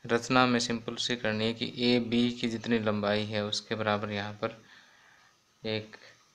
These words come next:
डीपी ले लीजिए, एबी के बराबर डीपी ली और एसी के बराबर डीक्यू ले लीजिए और उसके बाद P और Q को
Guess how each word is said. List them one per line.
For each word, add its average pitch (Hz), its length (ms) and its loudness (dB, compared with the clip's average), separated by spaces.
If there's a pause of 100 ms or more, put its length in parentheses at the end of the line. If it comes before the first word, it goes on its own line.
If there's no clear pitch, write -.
(240)
डीपी 110 580 -4 (1900)
ले 110 180 0
लीजिए, 107 440 -4 (1160)
एबी 113 360 2
के 117 160 0
बराबर 110 320 4
डीपी 107 460 -2
ली 120 220 -4 (800)
और 107 640 0
एसी 120 420 2
के 120 160 -4
बराबर 110 520 0 (380)
डीक्यू - 1600 -4
ले 107 160 -2
लीजिए 101 440 -8 (280)
और 117 140 -4
उसके 113 280 -4
बाद 110 340 2
P 117 160 -2
और 110 220 -2
Q 107 200 -6
को 107 180 -4